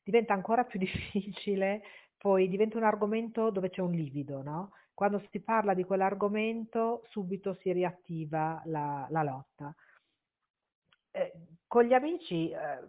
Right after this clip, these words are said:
una cosa che, che puoi fare è fare quella che si chiama un'autoaccusa, ehm, che smorza tantissimo la, la, la loro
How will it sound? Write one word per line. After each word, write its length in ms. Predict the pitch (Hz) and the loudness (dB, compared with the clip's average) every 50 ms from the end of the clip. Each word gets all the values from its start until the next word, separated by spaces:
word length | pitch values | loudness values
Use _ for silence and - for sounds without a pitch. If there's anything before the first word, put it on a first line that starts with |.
| 143 139 139 - - _ _ | -20 -20 -20 -20 -20 _ _
una 240 | - 196 196 196 196 | -6 -4 -2 -2 -2
cosa 260 | - 226 208 202 202 | 0 0 0 0 0
che, 380 | 185 - 190 180 175 165 - - | 0 2 4 4 4 4 2 -2
che 160 | - - 180 | -4 -6 -6
puoi 220 | 175 - 214 240 240 | -2 0 0 0 0
fare 360 | - - 190 202 240 247 202 | 2 2 2 4 4 4 2
è 320 | 165 160 156 170 190 196 - - - - _ _ _ - | 2 2 2 2 0 -2 -4 -10 -20 -20 _ _ _ 0
fare 260 | - 180 180 190 208 202 | 2 4 4 4 4 2
quella 340 | - 185 175 175 185 190 | 2 2 2 4 2 0
che 520 | 190 - 180 165 165 160 156 160 156 156 - - | 0 0 0 2 2 2 0 -4 -8 -14 -18 -16
si 100 | 180 170 | -16 -6
chiama 380 | - 185 175 185 185 180 175 | -2 -2 0 0 0 0 -2
un'autoaccusa, 1600 | 170 147 123 170 165 170 170 180 190 220 240 247 233 - - 202 180 - - - - 170 156 147 143 139 127 - 139 135 139 147 - _ _ _ _ _ _ _ - | -2 -2 -2 -2 -2 -2 -2 -2 0 0 0 -2 -2 2 2 4 4 2 0 -4 -6 -4 -4 -4 -6 -8 -8 -8 -8 -8 -8 -10 -14 _ _ _ _ _ _ _ -8
ehm, 760 | 156 160 147 143 139 135 135 135 135 135 123 127 139 160 170 | -4 -4 -2 -2 -4 -4 -6 -8 -8 -12 -14 -16 -18 -20 -10
che 180 | - 208 196 175 | -6 -4 -4 -2
smorza 880 | 196 202 196 202 214 214 220 233 - - - 226 220 226 226 226 - - | 0 2 4 4 4 4 2 0 -4 -4 -2 0 0 2 0 -2 -6 -6
tantissimo 1160 | - 175 170 170 170 - - 185 175 175 - - 196 185 185 185 185 185 190 190 196 - - - 170 | -4 -2 -2 -2 -4 -6 -6 -8 -8 -8 -8 -6 -4 -4 -2 -2 -2 -2 -2 -4 -6 -10 -14 -14 -10
la, 400 | 156 156 151 156 151 151 147 - | -8 -6 -4 -4 -4 -4 -4 -4
la, 600 | 175 165 160 156 151 147 147 147 143 143 139 135 143 | -4 -2 -2 0 0 0 0 -2 -2 -4 -4 -4 -4
la 180 | 151 156 151 | -2 -2 -2
loro 640 | 147 151 160 160 160 160 160 156 156 151 147 147 - | -2 0 0 2 2 2 2 0 0 0 -2 -4 -8